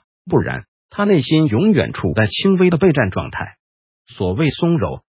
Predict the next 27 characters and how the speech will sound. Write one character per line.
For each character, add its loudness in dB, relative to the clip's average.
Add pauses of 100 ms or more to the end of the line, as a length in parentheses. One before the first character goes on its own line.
(140)
就 4
是 0
这 -2
个 0
人 -6 (260)
在 0
任 4
何 -2
时 -6
候 -10 (280)
都 4
可 -2
以 0
不 -2
动 4
到 -2
交 -2
感 -6
神 -6
经。 -4 (520)
假 2
设 0
我 2
家 2
失 -4
火 -8
了， -10